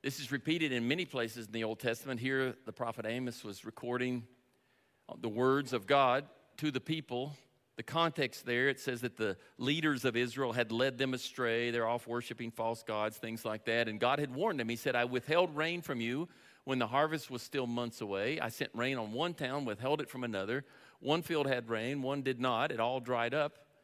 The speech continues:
He says, "People were staggering looking for water, yet you did not return to me." God will send warnings. He'll send judgment, a call to repentance,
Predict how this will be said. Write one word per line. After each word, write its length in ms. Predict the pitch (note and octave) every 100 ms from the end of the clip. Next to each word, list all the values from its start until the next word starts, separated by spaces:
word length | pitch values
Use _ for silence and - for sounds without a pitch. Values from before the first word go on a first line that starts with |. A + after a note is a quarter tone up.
| _ _ _ _ _ _ _ _ _ _ _
He 140 | - A2+
says, 680 | - E3 D3+ C#3+ D#3 - - -
"People 300 | G3+ D#3 D3
were 140 | D#3
staggering 840 | - - G#3+ G3+ A3 G3 D#3 A2+ A#2+
looking 300 | D#3+ D#3 C#3+
for 120 | C3+
water, 320 | A2 - - - _ _ _ _ _ _ _ _ _ _ _ _ _
yet 400 | - G#2 A#2+ -
you 100 | A2+
did 140 | A2+ G#2+
not 240 | A2 -
return 360 | G#2+ - F#2+ E2
to 60 |
me." 280 | D2 D2+ E2 _ _ _ _ _ _ _ _ _ _ _ _ _ _ _ _ _ _ _ _
God 240 | - C#3+ F3+
will 140 | G3+
send 320 | - G3 F3
warnings. 760 | D3 F3 D3+ A#2 D3+ - - - _ _ _ _ _ _
He'll 140 | C#3+
send 300 | C3 E3 D#3+
judgment, 500 | D3 D3+ C3 F#2+ A#2 - _ _ _ _ _ _ _ -
a 60 | A#2+
call 360 | - C#3+ D#3+
to 80 | E3+
repentance, 1000 | E3 D3 D3+ B2 A2+ - - - -